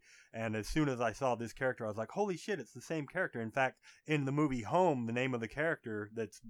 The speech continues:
virtually the same is called, uh, uh, Commander Shrek, I think, or Shriek, something like that. So very close to Drek. And I was like, "Wow, they're the same character,"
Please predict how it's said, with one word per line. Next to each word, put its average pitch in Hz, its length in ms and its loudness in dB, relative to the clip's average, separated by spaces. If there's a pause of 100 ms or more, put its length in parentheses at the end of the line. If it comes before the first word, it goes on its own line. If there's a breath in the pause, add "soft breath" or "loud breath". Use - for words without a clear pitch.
virtually 117 360 -2
the 101 60 -6
same 139 300 -2
is 107 160 -6
called, 104 340 -4
uh, 92 280 -6 (720)
uh, 107 240 -6 (100)
Commander 123 640 -2
Shrek, - 640 -4
I 80 100 -10
think, 98 320 -12
or 92 80 -14
Shriek, - 420 -6 (420)
something 113 260 -6
like 104 160 -6
that. 110 160 -8
So 120 80 -8
very 135 300 0
close 131 300 -2
to 113 100 -6
Drek. 117 320 -2 (100)
And 107 100 -8
I - 20 -8
was 101 100 -10
like, 101 160 -8
"Wow, 107 420 -4
they're 101 100 -8
the 95 100 -14
same 87 320 -16
character," - 280 -18